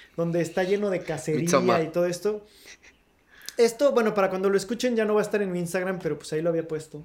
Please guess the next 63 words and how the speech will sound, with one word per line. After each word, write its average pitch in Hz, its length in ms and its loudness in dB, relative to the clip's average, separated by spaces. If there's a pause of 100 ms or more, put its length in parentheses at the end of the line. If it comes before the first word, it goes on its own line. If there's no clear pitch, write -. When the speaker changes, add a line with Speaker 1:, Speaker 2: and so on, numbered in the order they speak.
(1080)
Speaker 1:
Y, 170 520 -2 (340)
y 165 220 -4
lleno 185 260 -2
así 202 160 -2
de 196 140 4
que 160 500 -4 (240)
todos 220 160 2
los 214 160 0
animales 175 460 -2
que 165 80 -12
cazaron 165 480 -6
en 147 140 -6
la, 139 180 -10
en 147 100 -10
la 143 80 -8
entrada, 156 380 -6
pero 190 140 2
además 247 280 0
te 277 80 0
hablo 339 160 2
de 262 100 -4
un 285 120 -6
techo 247 280 0
de 226 60 0
tres 208 300 0
metros, 202 460 -4
¿no? 185 180 -4
O 202 60 -4
sea, 185 160 2
no 196 140 0
sé 339 180 0
cuánto 208 340 2
era, 214 280 2 (300)
Speaker 2:
<laughs> - 300 -12
Speaker 1:
y 185 140 0
súper 214 340 4
oscuro 185 500 0
así, 190 340 -6
y 196 80 0
aparte 190 380 0
abríamos 185 440 0
puertas 175 540 -4
y 156 40 -8
no 151 80 -4
había 156 160 -4
nadie, 147 500 -6
y 143 100 -14
nadie, 143 440 -8
y 135 80 -12
nadie, 147 200 -6
hasta 147 220 -6
que 160 100 -6
llegamos 180 460 -2
a 190 60 -2
un 180 100 -6
espacio 175 320 -8
gigante 175 420 -4
que 165 80 -6
es 147 60 -6
donde 160 180 -2
va 139 100 -2
el 143 120 -4
comedor, 160 540 -6